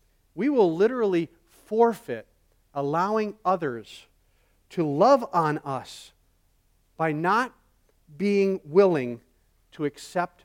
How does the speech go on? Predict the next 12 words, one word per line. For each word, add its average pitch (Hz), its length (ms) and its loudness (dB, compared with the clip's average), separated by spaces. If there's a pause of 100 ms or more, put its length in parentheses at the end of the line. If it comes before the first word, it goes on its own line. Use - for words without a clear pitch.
(120)
their 147 140 -6
correction. 135 640 -8 (3500)
If 147 180 -14
we 254 140 -6
don't 254 260 -2 (680)
watch 208 480 -4
ourselves, 143 760 -8 (1120)
if - 120 -12
we 294 80 0
don't 277 200 0
stay 214 640 0
alert, 165 640 -2